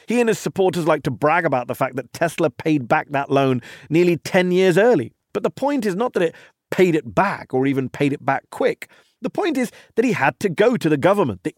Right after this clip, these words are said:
evil, dreaded federal government, in the first place for a bailout, for help from Washington. In fact, an investigation by the L A Times in twenty fifteen found that Musk's various companies, between them, have benefited from an estimated four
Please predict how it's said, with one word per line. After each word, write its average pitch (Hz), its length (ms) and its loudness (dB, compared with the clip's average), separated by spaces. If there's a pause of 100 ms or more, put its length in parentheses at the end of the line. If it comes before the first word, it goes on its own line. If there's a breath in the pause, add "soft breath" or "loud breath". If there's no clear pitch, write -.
evil, 110 420 -4
dreaded 117 460 0
federal 120 360 -2
government, 139 400 -2 (200)
in 240 120 -2
the 269 80 0
first 285 300 0
place 120 280 0 (140)
for 113 180 -2
a 127 100 0
bailout, 131 520 2 (280 loud breath)
for - 140 2
help - 300 0
from 190 180 -4
Washington. 139 560 -4 (160)
In 180 140 -4
fact, 220 240 -2 (180 loud breath)
an 185 100 0
investigation 196 680 0
by 156 100 4
the 151 120 0
L 139 120 2
A 127 100 2
Times 123 380 -2
in 120 120 -2
twenty 113 280 -2
fifteen 135 440 0 (220 loud breath)
found 190 280 2
that 165 80 -4
Musk's 180 460 -4
various 185 440 2
companies, 160 480 -2
between 247 480 -6
them, 98 160 -6 (180)
have 147 200 -8
benefited 185 480 0
from 156 120 -2
an 151 80 0
estimated 143 520 0
four - 400 0